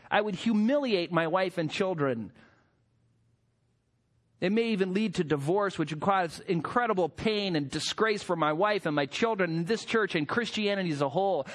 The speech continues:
I would permanently disqualify myself from ministry. All that, all that education, all that study, all the skills would just be all dumped because I just wanted a little bit of pleasure.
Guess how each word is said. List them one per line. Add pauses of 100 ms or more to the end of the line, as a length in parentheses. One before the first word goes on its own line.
I
would
permanently
disqualify
myself
from
ministry. (920)
All
that, (220)
all
that
education,
all
that
study,
all
the
skills
would
just
be
all
dumped (1400)
because
I
just
wanted
a
little
bit
of
pleasure.